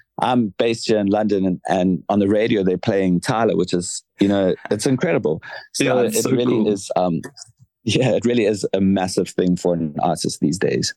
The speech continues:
Speaker 2: Yeah, I, I think it's part of the job. Um, and especially with new releases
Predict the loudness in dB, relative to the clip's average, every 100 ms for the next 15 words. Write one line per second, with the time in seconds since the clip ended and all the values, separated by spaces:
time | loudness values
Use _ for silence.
0 | -4 -2 -4 -4 -2 -2 -2 -2 -4 -4
1 | -2 0 -2 -2 -4 -2 -2 0 -2 -4
2 | -4 -2 0 0 0 -2 -2 0 0 0
3 | -2 -2 0 0 0 0 0 0 0 0
4 | -2